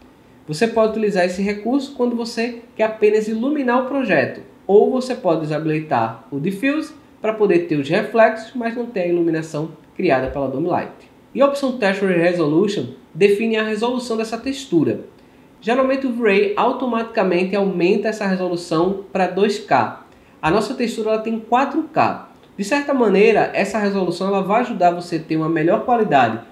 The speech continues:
quando você usa a imagem como plano de fundo, mas também para você poder ter uma melhor resolução da sombra. Então é importante a gente utilizar valores maiores. Geralmente o valor de dois K já é suficiente.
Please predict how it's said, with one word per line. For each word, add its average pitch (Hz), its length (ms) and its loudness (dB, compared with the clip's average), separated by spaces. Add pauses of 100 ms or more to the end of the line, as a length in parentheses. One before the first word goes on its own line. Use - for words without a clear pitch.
(160)
quando 160 200 0
você 180 320 0
usa 226 280 2
a 226 40 0
imagem 160 320 -2
como 156 180 -6
plano 151 240 -2
de 147 80 -2
fundo, 131 540 -2 (200)
mas 226 220 0
também 233 240 2
para 233 160 -4
você 233 220 -8
poder 202 320 2
ter 208 60 -2
uma 208 120 0
melhor 208 380 0
resolução 226 680 -2 (280)
da 294 140 -2
sombra. 190 560 2 (280)
Então 247 460 0
é 208 60 2
importante 262 460 2
a - 20 -2
gente 254 200 -4
utilizar 185 380 0
valores 196 480 0 (160)
maiores. 190 600 4 (440)
Geralmente 247 680 4
o 233 60 0
valor 208 520 4 (420)
de 180 80 -4
dois 208 260 6
K - 440 0 (200)
já 226 160 0
é 226 140 2
suficiente. 220 840 -4